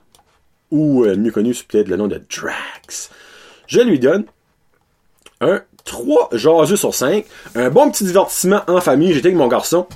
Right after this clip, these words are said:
Mon garçon a vraiment aimé ça. C'était son premier film de grand. Et là, je me tiens à préciser parce qu'habituellement, il avait juste vu des films d'animation ou des films très légers en, avec des vrais humains.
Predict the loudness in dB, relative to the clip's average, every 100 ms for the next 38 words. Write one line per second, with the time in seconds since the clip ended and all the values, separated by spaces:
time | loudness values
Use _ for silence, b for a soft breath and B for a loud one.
0 | -4 0 2 2 0 0 0 2 2 2
1 | 0 0 0 2 -2 B B B B -2
2 | 0 2 2 2 2 4 4 4 0 0
3 | 2 4 2 0 -2 -14 -6 0 0 -2
4 | -6 -4 -6 -8 _ _ _ _ _ _
5 | 0 2 2 0 -6 -2 0 0 0 -6
6 | -4 0 0 0 -2 -2 0 0 2 2
7 | 0 -4 -2 -2 -2 0 0 -2 -8 -4
8 | -2 0 0 0 -4 -2 -2 -2 B B
9 | B B 0 2 4 2 2 0 0 -8
10 | -8 0 4 6 6 4 6 4 4 0
11 | 0 0 _ _ -6 -4 -2 -4 -8 _
12 | -6 -2 -2 0 2 2 0 0 0